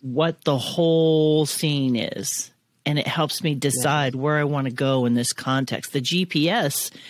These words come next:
Speaker 1: is once I make a decision, I can plug it into the G P S and it will reroute me around some difficulties, traffic,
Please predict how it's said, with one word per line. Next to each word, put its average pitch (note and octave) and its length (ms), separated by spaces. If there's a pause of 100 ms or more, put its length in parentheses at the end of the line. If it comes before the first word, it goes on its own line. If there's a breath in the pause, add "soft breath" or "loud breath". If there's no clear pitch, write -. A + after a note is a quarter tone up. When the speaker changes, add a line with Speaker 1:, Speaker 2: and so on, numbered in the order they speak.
(200 loud breath)
Speaker 1:
is D3+ 140
once E3+ 220
I D#3+ 60
make D#3 260
a C#3 60
decision, D#3 1080 (920)
I D#3 100
can C3+ 220
plug G#3 340
it F3+ 120
into C#3+ 200
the C3 140
G A#2+ 200
P A#2+ 220
S A#2+ 240 (380 loud breath)
and D3+ 160
it E3+ 120
will D#3 200
reroute D3+ 720
me D3+ 160
around C3 440 (760 soft breath)
some - 240
difficulties, D#3 1000 (140)
traffic, G3+ 1000